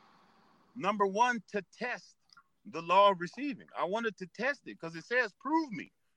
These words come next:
prove it." I'm like, uh, I'm like, "Okay, cool, obviously." And I, like I say, I, I don't, I'm, I'm not talking religious or nothing like that.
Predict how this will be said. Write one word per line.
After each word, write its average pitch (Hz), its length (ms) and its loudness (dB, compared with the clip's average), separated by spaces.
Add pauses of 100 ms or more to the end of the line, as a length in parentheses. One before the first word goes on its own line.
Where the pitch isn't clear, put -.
(180)
prove 330 280 -2
it." 92 100 -16 (480)
I'm 170 180 -8
like, 190 180 -10 (100)
uh, 156 120 -8 (320)
I'm 127 80 -10
like, 160 160 -4
"Okay, 208 300 -2
cool, 190 320 -6
obviously." 127 520 -6 (280)
And 202 120 -2
I, 208 60 2
like 190 180 -6
I 180 40 -14
say, 180 160 -8
I, 175 220 -2
I 170 60 -2
don't, 175 160 -8 (240)
I'm, 165 280 -8
I'm 160 160 -8
not 151 200 -6
talking 151 260 -2
religious 135 540 -10
or 120 60 -12
nothing 123 200 -6
like 117 180 -4
that. 120 180 0